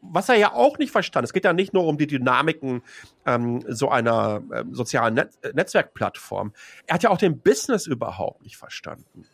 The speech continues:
Er hat nicht verstanden, von welch fundamentaler Wichtigkeit Power-User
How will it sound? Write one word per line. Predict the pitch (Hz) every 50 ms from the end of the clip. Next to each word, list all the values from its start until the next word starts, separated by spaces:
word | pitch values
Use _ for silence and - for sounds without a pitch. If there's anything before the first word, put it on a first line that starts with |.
| _ _ _ - - - -
Er | - 135 147
hat | 214 247 -
nicht | 254 247 - -
verstanden, | - 165 156 - - - - - 151 147 180 220 233 233 - - 254 269 294 302 294 294 - - - - _ _ _ _ _ _
von | - - - _ - 180 185 175 175 165 - _
welch | 143 156 202 226 214
fundamentaler | - - - 294 294 302 294 285 262 247 240 233 220 - - - 220 226 240 240 226 185 147 143
Wichtigkeit | 233 240 - - - 196 - - - - 180 185 - _
Power-User | - - 220 233 233 - - 113 117 - - - - - - - - -